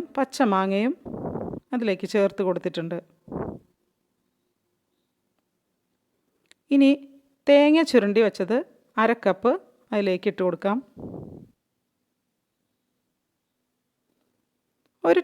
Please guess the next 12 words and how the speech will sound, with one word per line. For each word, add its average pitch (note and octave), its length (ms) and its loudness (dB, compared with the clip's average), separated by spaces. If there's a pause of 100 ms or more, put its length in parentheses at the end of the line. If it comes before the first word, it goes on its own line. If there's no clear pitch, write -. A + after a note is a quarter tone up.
ടീസ്പൂൺ A3+ 420 2 (180)
ഉപ്പ് D4 280 0
കൂടി F#3+ 240 0
നമുക്ക് F3+ 260 -4 (360)
അതിലേക്ക് F#3+ 360 -2
ഇട്ട് - 120 -6
കൊടുക്കാം. E3 340 -6 (2250)
ഇനി D#4 200 4
അത് G#3 80 -4 (120)
നന്നായി A3+ 560 2 (540)
ഇളക്കി G#3+ 280 0 (140)
യോജിപ്പിച്ച് G3+ 580 0